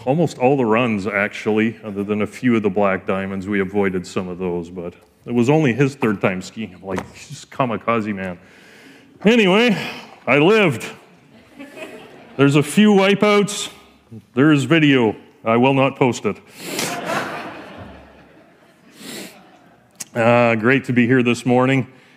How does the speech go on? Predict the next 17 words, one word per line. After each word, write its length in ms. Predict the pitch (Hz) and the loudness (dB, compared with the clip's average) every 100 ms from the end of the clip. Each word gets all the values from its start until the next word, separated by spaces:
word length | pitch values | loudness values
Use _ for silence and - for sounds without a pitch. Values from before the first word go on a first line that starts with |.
| _ - | _ 0
And, 280 | 131 139 | 2 4
uh, 160 | 143 139 131 | 4 4 6
we 200 | 214 240 | 6 6
are 140 | 202 | 4
in 200 | 165 151 | 2 4
Numbers 420 | 180 220 226 190 | 4 4 4 2
chapter 500 | - - 185 185 170 | 0 0 0 2 0
twenty-one 680 | - - 190 185 147 170 208 | 2 2 4 4 4 4 4
this 240 | 202 196 | 4 2
morning 400 | 185 185 202 220 | 2 4 4 2
as 200 | 160 147 | 2 2
we've 200 | 143 196 | 4 4
been 240 | 185 170 143 | 4 4 4
working 360 | 165 180 202 | 4 4 2
our 160 | 175 151 | 4 4
way 280 | 147 175 180 | 4 4 4
through, 560 | 185 - 170 156 139 | 2 2 4 4 2